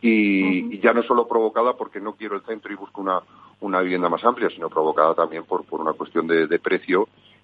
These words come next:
Speaker 1: y de, y de regulación, porque estamos en un momento de miedo, entonces la economía se contrae y, y también favorece al sector del alquiler porque, bueno, pues el alquiler no coges un compromiso a treinta y cinco años, sino que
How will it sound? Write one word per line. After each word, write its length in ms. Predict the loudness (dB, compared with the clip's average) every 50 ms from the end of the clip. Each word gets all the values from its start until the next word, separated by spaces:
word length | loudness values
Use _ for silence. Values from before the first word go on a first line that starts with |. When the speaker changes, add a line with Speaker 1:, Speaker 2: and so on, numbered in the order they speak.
| _
Speaker 1:
y 100 | -2 0
de, 580 | 2 4 4 4 2 2 0 0 -2 -4 -6 -8 -6
y 80 | 0 2
de 80 | 2
regulación, 560 | 2 2 2 2 0 0 0 2 0 0 0 -2
porque 200 | -8 -8 -8 -6
estamos 240 | -4 -4 -2 -2 -2
en 80 | 0
un 60 | 2 2
momento 380 | 2 2 2 0 0 -2 -2
de 120 | -2 0 0
miedo, 280 | 2 2 4 2 2
entonces 360 | 0 0 -4 -4 -4 -2 -2
la 80 | -2 -2
economía 380 | -2 -2 -6 -4 -4 -4 -6 -6
se 80 | -8 -10
contrae 460 | -8 -8 -4 2 4 4 4 4 -2 _ _ _ _ _ _ _ _ _ _ -4
y, 720 | -2 0 0 0 0 0 0 0 0 -2 -2 -6 -8 -10 -8
y 100 | -4 0
también 340 | 2 2 2 2 0 -2 2
favorece 440 | 2 2 4 4 4 2 2 2 0
al 100 | -2 -2
sector 280 | -6 -6 -4 -4 -2
del 100 | 0 0
alquiler 380 | 0 0 -2 0 0 0 0 0
porque, 260 | -2 -4 -4 -2 -4
bueno, 220 | -2 -2 -2 -2 -4
pues 160 | -6 -6 -2
el 100 | -2 -2
alquiler 400 | -2 -4 -4 -2 0 0 0 -2 -6 _ _ _ _ _ _ _ -10
no 280 | 0 2 2 2 4
coges 260 | 2 -2 -4 -4 -6
un 120 | -8 -4 -4
compromiso 400 | -4 -4 -4 -6 -6 -4 -6 -4
a 40 | -4
treinta 220 | -4 -4 -4 -6
y 40 | -6
cinco 220 | -4 0 2 2
años, 180 | 2 2 0 -2
sino 180 | -2 -2 -2 -2
que 200 | 0 -2 -2